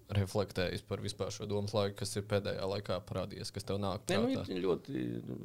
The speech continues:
Speaker 2: sociāli un politiski orientēti režisori. Nu, tur, vienalga, tur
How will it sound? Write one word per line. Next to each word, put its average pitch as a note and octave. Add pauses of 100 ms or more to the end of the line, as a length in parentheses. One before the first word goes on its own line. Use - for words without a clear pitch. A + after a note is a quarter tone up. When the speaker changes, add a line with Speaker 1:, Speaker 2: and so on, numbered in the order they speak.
(140)
Speaker 2:
sociāli F2 (220)
un F#2+
politiski F#2 (720)
orientēti E2+
režisori. E2+
Nu, C#2
tur, -
vienalga, -
tur -